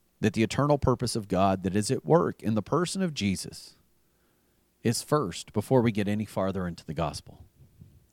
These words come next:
And so the eternal purpose of God is Jesus's coming into the world, is Jesus's entrance into the world. Where John writes, "In the beginning was the Word."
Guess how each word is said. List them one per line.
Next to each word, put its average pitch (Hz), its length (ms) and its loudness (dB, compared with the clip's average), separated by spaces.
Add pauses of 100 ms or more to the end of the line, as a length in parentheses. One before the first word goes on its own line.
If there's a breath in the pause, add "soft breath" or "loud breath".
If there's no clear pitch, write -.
(1300)
And 143 120 2
so 185 100 8
the 180 140 8
eternal 220 420 0
purpose 190 500 -2
of 107 140 -4
God 87 440 -2 (500)
is 143 160 2
Jesus's 156 600 0
coming 151 340 0
into 139 240 -6
the 139 80 0
world, 139 340 0
is 117 200 0
Jesus's 175 680 -4
entrance 165 500 -2
into 101 280 -4
the 92 100 -4
world. 80 420 -6 (760 soft breath)
Where 165 140 10
John 202 360 6
writes, 131 520 4
"In 208 180 6
the 226 60 2
beginning 131 440 0
was 127 220 2
the 165 100 -2
Word." 123 400 -6